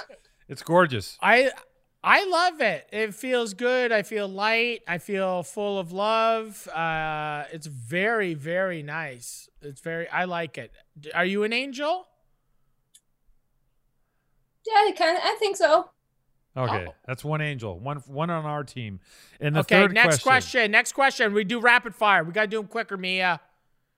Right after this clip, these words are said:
Speaker 3: Can we, can we do your merch?
Speaker 1: Yes.
Speaker 2: Can you do our merch? Yes.
Speaker 1: Yes.
Speaker 2: Send us designs.
Speaker 1: No, we'll do. We have the
Speaker 3: Oh.
Speaker 1: designs.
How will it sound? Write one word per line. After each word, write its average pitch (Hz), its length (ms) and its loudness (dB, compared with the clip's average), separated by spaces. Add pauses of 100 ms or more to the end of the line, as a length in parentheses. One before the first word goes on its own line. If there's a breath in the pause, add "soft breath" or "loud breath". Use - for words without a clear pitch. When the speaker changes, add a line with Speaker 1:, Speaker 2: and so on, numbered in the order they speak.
(220)
Speaker 3:
Can 311 160 8
we, 349 140 0
can 339 260 2
we 349 80 0
do 359 140 -4
your 339 220 4
merch? 330 520 2 (1200)
Speaker 1:
Yes. 139 360 2
Speaker 2:
Can 220 100 -2
you 233 80 2
do 277 220 0
our 277 160 10
merch? 277 760 4 (220)
Yes. 233 600 4
Speaker 1:
Yes. 135 260 2
Speaker 2:
Send 277 160 4
us 294 100 0
designs. 240 800 2
Speaker 1:
No, 170 120 4
we'll 175 220 4
do. 202 140 -4
We 190 180 0
have 214 160 6
the 277 100 8
Speaker 3:
Oh. - 40 0
Speaker 1:
designs. 170 460 -2